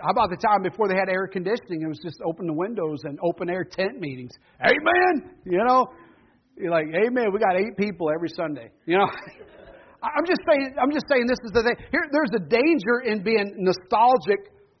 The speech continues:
for nostalgia's sake, right? Wanting some way because remember, we remember it as being great. Often what we remember as being great isn't what we really experienced. It's what somebody else told us about. You know, the worst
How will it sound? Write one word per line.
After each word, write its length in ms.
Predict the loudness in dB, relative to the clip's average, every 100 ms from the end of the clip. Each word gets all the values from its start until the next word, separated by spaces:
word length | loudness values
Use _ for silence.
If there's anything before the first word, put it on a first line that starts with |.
| _
for 100 | 0
nostalgia's 680 | 2 0 2 2 2 -2 -4 -2
sake, 260 | -2 -2 -16 -20 _ _ _ _ _ _ _ _
right? 260 | 0 0 0 -10 _ _ _ _ 0
Wanting 360 | 6 8 6 0 0
some 240 | 2 2 2
way 320 | 4 4 2
because 340 | -2 0 0 0
remember, 500 | -2 -2 -2 -2 -4 -4
we 140 | -4
remember 580 | -2 -2 -2 -2 0 0
it 80 | 0
as 120 | -4 -2
being 280 | -2 -2 -2
great. 360 | 0 2 0 -6 -8 2
Often 400 | 4 4 0 0
what 180 | 0
we 80 | 0 -4
remember 420 | -2 0 0 0
as 160 | 0 0
being 320 | 0 0 -2
great 300 | -2 -2 -2
isn't 320 | -4 -4 -4
what 220 | -4 -2
we 120 | -2 -2
really 320 | -2 -4 -6
experienced. 680 | -10 -12 -10 -8 -10 -14 -20 _ _ _ _ _ _ -12
It's 140 | -10
what 100 | -8
somebody 240 | -6 -4 -4
else 120 | -6 -8
told 200 | -8 -8
us 120 | -12
about. 340 | -16 -18 -20 _ _ _ _ _ _ _ _ _ _ -2
You 80 | 0
know, 60 |
the 100 | 2
worst 240 | 2 2